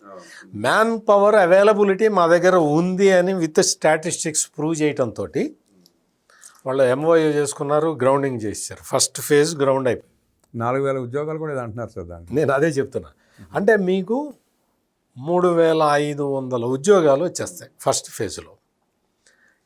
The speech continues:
Speaker 2: దీనివల్ల ఏంటి? ఒకటి, ఆంధ్రప్రదేశ్కి పెట్టుబడి రావటం.
Speaker 1: Hmm.
Speaker 2: రెండు, ఆంధ్రప్రదేశ్లో ఉన్న యూత్కి ఎంప్లాయ్‌మెంట్ రావటం. మూడు, స్టేట్ ఎకానమీకి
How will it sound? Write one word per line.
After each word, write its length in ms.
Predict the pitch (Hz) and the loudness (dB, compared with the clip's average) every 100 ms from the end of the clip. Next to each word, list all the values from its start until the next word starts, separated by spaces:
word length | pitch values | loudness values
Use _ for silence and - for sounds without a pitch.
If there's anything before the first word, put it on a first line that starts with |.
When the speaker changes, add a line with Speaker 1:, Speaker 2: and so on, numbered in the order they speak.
| _ _ _ 127 | _ _ _ -2
Speaker 2:
దీనివల్ల 500 | 180 240 226 226 285 | 2 4 6 6 6
ఏంటి? 460 | 233 190 202 196 196 202 208 _ _ | 6 6 4 4 2 2 -6 _ _
ఒకటి, 560 | 147 - 240 - 98 - _ _ _ _ _ - | 2 4 2 2 -6 -8 _ _ _ _ _ -2
ఆంధ్రప్రదేశ్కి 920 | 143 196 208 185 190 185 170 - 247 | 2 4 2 2 2 4 2 -2 -8
పెట్టుబడి 440 | 240 170 151 156 | -2 -2 0 2
రావటం. 340 | 127 127 123 190 | 4 2 0 -6
Speaker 1:
Hmm. 440 | - _ _ 95 - _ _ _ - 120 | -8 _ _ -20 -20 _ _ _ -4 2
Speaker 2:
రెండు, 260 | 170 214 233 | 2 2 2
ఆంధ్రప్రదేశ్లో 1200 | 156 175 196 196 208 185 185 175 175 175 175 175 | 4 2 2 0 0 2 4 2 0 2 2 0
ఉన్న 200 | 170 165 | -2 -2
యూత్కి 640 | 151 143 175 208 208 208 | -2 0 -2 -2 -4 0
ఎంప్లాయ్‌మెంట్ 580 | 156 131 156 160 160 156 | 0 2 2 2 0 0
రావటం. 420 | 151 147 151 185 - _ _ _ _ _ _ | 2 2 0 -6 -8 _ _ _ _ _ _
మూడు, 440 | 107 143 214 269 220 139 175 233 - _ _ _ _ _ _ _ _ _ _ - - | -8 0 2 4 4 2 0 -4 -12 _ _ _ _ _ _ _ _ _ _ -8 -6
స్టేట్ 520 | - - 220 269 269 185 - - | -4 2 4 4 0 -2 -6 -8
ఎకానమీకి 920 | - - 240 254 240 214 214 208 | -2 4 6 6 2 2 -2 0